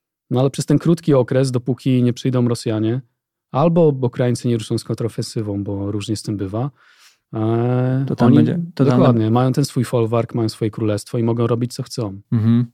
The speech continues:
Speaker 2: I t-, o tym pewnie za szybko się nie dowiemy, co tam się działo, no bo to
Speaker 1: Dokładnie.
Speaker 2: nikomu nie na rękę, żeby wychodziły takie informacje,
Speaker 1: Mhm.
Speaker 2: zwłaszcza w tym momencie. Jakieś antyukraińskie. Um, no, to, to musi być,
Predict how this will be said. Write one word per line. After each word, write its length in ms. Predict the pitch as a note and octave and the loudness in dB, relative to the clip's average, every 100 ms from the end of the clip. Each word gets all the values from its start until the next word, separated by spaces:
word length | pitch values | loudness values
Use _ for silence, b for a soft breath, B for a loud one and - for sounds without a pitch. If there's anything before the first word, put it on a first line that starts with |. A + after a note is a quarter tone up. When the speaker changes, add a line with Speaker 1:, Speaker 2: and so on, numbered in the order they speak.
| _ _ _ - | _ _ _ -6
Speaker 2:
I 80 | C3 | -6
t-, 100 | - | -2
o 100 | B2+ | -2
tym 160 | C3+ B2 | 0 0
pewnie 240 | A#2+ A#2 | 2 2
za 80 | A2+ | 0
szybko 260 | A#2+ - | -2 -4
się 120 | A#2+ B2 | -2 -2
nie 80 | |
dowiemy, 340 | A#2+ A#2 A2+ G#2 | 0 0 0 -2
co 80 | G2+ | -4
tam 160 | G#2 | -6
się 280 | - G2+ G#2 - | -4 -4 -4 -8
działo, 360 | - A2 G#2 G#2+ | -4 0 2 2
no 100 | A2 | 0
bo 80 | G#2+ | 0
to 80 | D3 | 2
Speaker 1:
Dokładnie. 440 | A2 C3 A2 G2+ - - | 2 2 0 -4 -6 -4
Speaker 2:
nikomu 300 | A#2+ A#2 A2+ | 0 4 4
nie 120 | A2+ | 4
na 100 | A#2 | 4
rękę, 240 | A2 G#2 | 2 0
żeby 180 | G#2 G#2 | -2 0
wychodziły 420 | G#2 G#2+ G#2+ G#2 | -2 -4 -4 -4
takie 220 | G2+ G2+ G#2+ | -4 -4 -6
informacje, 420 | A2 G#2+ A#2 A2+ | -4 0 2 2
Speaker 1:
Mhm. 140 | A2 | 0
Speaker 2:
zwłaszcza 280 | A2+ G2+ A2 | 0 -2 -4
w 60 | - | -4
tym 140 | A2 | -2
momencie. 420 | G#2 G2+ G2 A2+ A2 B B B B B B - | -2 -2 -4 -6 -6 B B B B B B -6
Jakieś 260 | G2+ G#2 - _ _ - | -2 -2 -6 _ _ -6
antyukraińskie. 1200 | G#2+ A2 A2+ A2+ A2+ A2+ A#2 A2+ G#2+ G#2 - A#2 A#2 _ _ _ | -2 -2 0 -2 -2 -6 0 2 2 0 0 0 0 _ _ _
Um, 300 | G#2+ G#2 G#2 G#2+ _ _ _ _ B B B | -4 -2 -4 -6 _ _ _ _ B B B
no, 200 | A2+ A2+ | -2 -2
to, 180 | A#2 A2+ | 0 -4
to 200 | A2+ B2+ | -2 -4
musi 220 | B2+ - | -4 -4
być, 260 | B2 A2+ - | -6 -6 -8